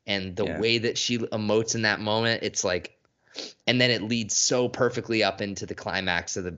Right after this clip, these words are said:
Speaker 1: of the, of the episode, which is something I wanna talk about. But what was your, what was your question?
Speaker 2: Uh, what do you think of the giraffe scene?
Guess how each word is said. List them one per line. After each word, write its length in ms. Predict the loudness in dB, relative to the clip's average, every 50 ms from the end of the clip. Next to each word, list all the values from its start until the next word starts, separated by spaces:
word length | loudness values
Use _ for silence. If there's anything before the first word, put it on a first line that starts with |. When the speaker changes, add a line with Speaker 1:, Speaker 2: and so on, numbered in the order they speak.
| -6
Speaker 1:
of 260 | -4 -6 -4 -6 -6 -4
the, 300 | -2 0 0 0 -2 -2
of 200 | -2 -4 -4 -2
the 120 | 0 0 0
episode, 360 | 0 0 -2 -4 -4 -2 -2
which 180 | -2 -2 -2 -2
is 100 | -2 0
something 260 | 0 0 0 0 0
I 40 | 0
wanna 160 | 0 -2 0
talk 180 | 0 0 0
about. 200 | 0 0 -2 -2
But 100 | 0 0
what 160 | 2 2 2 2
was 120 | 2 0
your, 120 | -2 -2
what 160 | 0 2 2 2
was 100 | 0 -2
your 80 | -4
question? 420 | -4 -4 -4 -4 -4 -8 -10 -14 -20 -20 -20 -20 _ _ _ _ _ _ _ _ _
Speaker 2:
Uh, 160 | 2 2 4 4
what 140 | 2 2 0
do 60 | 2
you 40 | 0
think 100 | 0 0
of 60 | 0
the 60 | -2 -2
giraffe 360 | -2 -2 -2 0 -2 -2 -4
scene? 180 | -6 -8 -10